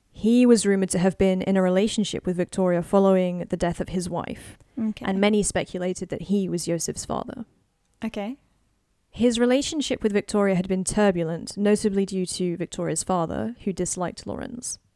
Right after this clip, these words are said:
Speaker 1: Lorenz had apparently even reported Victoria and her father's incestuous relationship to the court, but
Speaker 2: Hmm.
Speaker 1: later retracted this claim. It's not entirely clear why. And I also read, I wasn't sure how,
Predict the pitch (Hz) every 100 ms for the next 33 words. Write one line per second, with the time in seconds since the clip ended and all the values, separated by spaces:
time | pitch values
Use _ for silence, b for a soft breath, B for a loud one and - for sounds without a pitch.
0 | b b b b b b 226 226 247 247
1 | 240 - - 214 208 220 226 208 202 196
2 | 190 220 226 196 185 - 196 185 180 190
3 | 196 175 185 185 180 170 - 185 - 180
4 | - 180 - 185 196 185 185 - 165 160
5 | 160 - 185 98 - - _ _ 226 202
6 | 196 165 185 185 190 175 175 - - -
7 | 220 - 240 _ 196 - 180 180 196 185
8 | 175 - 180 165 185 - - - _ _
9 | _ _ _ _ - 220 220 214 220 202
10 | 196 190 180 - 226 269 240 202 - 220
11 | 190 190 202 196 190 185